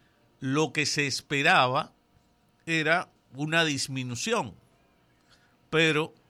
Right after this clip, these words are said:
bueno, hasta ahora, eh, un poco se han mantenido los niveles. Por esta, por esta cifra, y a menos que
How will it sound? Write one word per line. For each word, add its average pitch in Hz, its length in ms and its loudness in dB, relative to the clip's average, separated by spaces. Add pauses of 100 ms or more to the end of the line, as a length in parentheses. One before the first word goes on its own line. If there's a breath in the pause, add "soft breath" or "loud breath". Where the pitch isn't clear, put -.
(180)
bueno, 87 320 -14 (140)
hasta 113 300 -2
ahora, 131 520 0 (600 soft breath)
eh, 113 460 -4
un 123 120 -8
poco 143 300 -6
se 135 160 -2
han 135 80 -4
mantenido 123 680 -4
los 107 200 -6
niveles. 87 640 -14 (540 soft breath)
Por 170 320 2
esta, 170 1000 0 (480)
por 139 180 -2
esta 190 280 0
cifra, 131 600 -6 (720)
y 113 120 -6
a 110 80 -2
menos 135 400 -4
que 117 440 -6